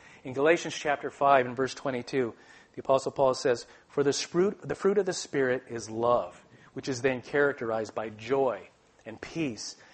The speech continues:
and patience and kindness and goodness and faithfulness and gentleness and self-control." You see, if we begin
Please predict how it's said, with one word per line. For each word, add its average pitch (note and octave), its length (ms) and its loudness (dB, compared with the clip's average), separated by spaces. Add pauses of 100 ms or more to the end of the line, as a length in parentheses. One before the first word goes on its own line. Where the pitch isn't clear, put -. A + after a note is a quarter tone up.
(140)
and A#2 160 -10
patience D#3+ 720 -4 (200)
and B2 160 -8
kindness D3+ 560 0
and A2+ 180 -10
goodness D3 420 0
and A2+ 120 -10
faithfulness B2+ 840 -8 (340)
and C3 180 -4
gentleness B2+ 760 -2 (460)
and A#2 160 -12
self-control." A2+ 1000 -4 (1040)
You D3+ 60 -4
see, F#3+ 140 2
if D#3 140 2
we G3 100 0
begin C#3 680 -6